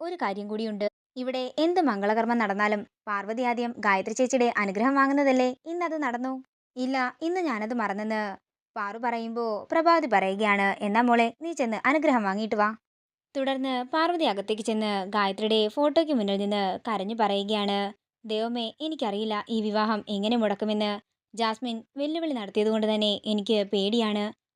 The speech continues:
അവള് എന്തൊക്കെ തന്ത്രങ്ങൾ പയറ്റിയിട്ടാണെങ്കിലും ഈ വിവാഹം നടത്തിയെടുക്കുമെന്നാ പറഞ്ഞത്. ഈ വിവാഹം മുടക്കാനായി ദേവമ്മ തന്നെ എനിക്കെന്തെങ്കിലും വഴി കാണിച്ചു തരണേ" എന്ന് പാറു പ്രാർത്ഥിക്കുന്നു. ഇതോടുകൂടി ഇന്നത്തെ എപ്പിസോഡ് ഇവിടെ തീരുകയാണ്.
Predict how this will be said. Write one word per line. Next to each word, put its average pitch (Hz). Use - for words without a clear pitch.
അവള് 233
എന്തൊക്കെ 330
തന്ത്രങ്ങൾ 214
പയറ്റിയിട്ടാണെങ്കിലും 208
ഈ 220
വിവാഹം 208
നടത്തിയെടുക്കുമെന്നാ 220
പറഞ്ഞത്. 208
ഈ 359
വിവാഹം 240
മുടക്കാനായി 214
ദേവമ്മ 214
തന്നെ 220
എനിക്കെന്തെങ്കിലും 214
വഴി 190
കാണിച്ചു 208
തരണേ" 208
എന്ന് 208
പാറു 262
പ്രാർത്ഥിക്കുന്നു. 202
ഇതോടുകൂടി 262
ഇന്നത്തെ 320
എപ്പിസോഡ് 214
ഇവിടെ 196
തീരുകയാണ്. 202